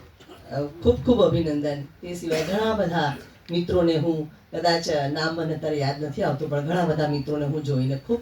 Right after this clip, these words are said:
ખૂબ ખુશ થઈ છું. અ, આ સર્જન યાત્રામાં મારું આ તેરમું પુસ્તક છે. પુસ્તકો તો, અ, મોટા ભાગે મેં કવિતા સંગ્રહ લખ્યા છે, પણ એની સાથે સાથે પણ છેલ્લા કેટલા સમયથી, બે વર્ષથી આમ કહું તો,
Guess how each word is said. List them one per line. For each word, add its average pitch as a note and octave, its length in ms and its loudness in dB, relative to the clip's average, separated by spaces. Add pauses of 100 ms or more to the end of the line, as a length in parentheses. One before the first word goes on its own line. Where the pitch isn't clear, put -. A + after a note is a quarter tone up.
(100)
ખૂબ G#3+ 160 0 (100)
ખુશ - 240 -2
થઈ - 180 -6
છું. - 220 -8 (720)
અ, F3+ 80 0 (560)
આ B3+ 140 -4
સર્જન C4 380 4
યાત્રામાં B3 720 2 (160)
મારું A3 360 2
આ A3+ 40 0
તેરમું D3 460 -2
પુસ્તક B2+ 280 -10
છે. - 280 -12 (720)
પુસ્તકો F3+ 420 4 (100)
તો, F3 200 4 (680)
અ, D#3 480 2
મોટા F4 260 4
ભાગે C4 280 2
મેં G#3+ 200 4 (160)
કવિતા A3 420 0
સંગ્રહ F#3+ 420 0
લખ્યા D3+ 340 0
છે, C3+ 400 -8 (240)
પણ A#3 140 4
એની C#4+ 220 4
સાથે A#3+ 320 -2
સાથે A3 280 -2
પણ E3+ 220 -2
છેલ્લા G3+ 260 -2
કેટલા A3 480 -6
સમયથી, E3+ 440 -2
બે F#3+ 200 2
વર્ષથી D#3 480 -6 (380)
આમ F3+ 160 -2
કહું A3 300 4
તો, C3 200 -4